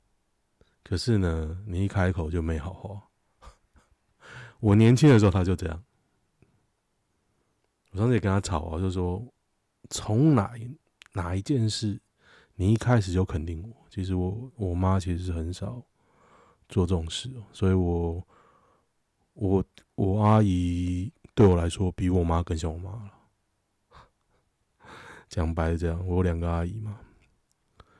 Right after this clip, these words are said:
不过那个活着的我还是会跟她吵架，<laughs> 然后死掉那个非常疼我，疼我，我都不知道该怎么说，就她真的是把我当儿子啊，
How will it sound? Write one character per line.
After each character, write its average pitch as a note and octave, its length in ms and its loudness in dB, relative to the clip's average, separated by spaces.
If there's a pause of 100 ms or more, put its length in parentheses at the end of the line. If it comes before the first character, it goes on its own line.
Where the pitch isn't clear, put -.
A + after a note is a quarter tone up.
(140)
不 G2+ 120 -2
过 G2+ 140 4
那 A2 140 2
个 F#2+ 80 6
活 F2+ 280 0
着 F2 160 -2
的 E2+ 100 -2
我 D#2+ 120 -2
还 D#2 60 -4
是 E2+ 100 -4
会 E2 60 -2
跟 E2 80 -2
她 D#2+ 80 -4
吵 A2+ 180 -12
架， - 220 -10 (420)
<laughs> G3+ 60 -16 (1300)
然 G2 120 -6
后 G2 80 0
死 - 240 -6
掉 F#2 240 2
那 F2+ 40 0
个 F2 80 0
非 F2+ 200 -2
常 E2+ 200 -4
疼 D#2+ 300 -10
我， G#2+ 180 -14 (420)
疼 G#2+ 480 4
我， F2 260 -4
我 F#2+ 140 -10
都 F#2+ 140 -4
不 F#2 80 -16
知 G#2 60 -4
道 F#2 260 -2 (760)
该 F#2 160 -2
怎 F2 100 -2
么 D#2+ 100 -6
说， G#2 420 -10 (100)
就 G#2 120 -4
她 G#2+ 300 0
真 G#2 180 -2
的 F#2+ 140 2
是 F#2 80 -4
把 F2+ 120 0
我 E2+ 80 -2
当 E2+ 160 -2
儿 E2 140 -4
子 - 220 -16
啊， - 180 -20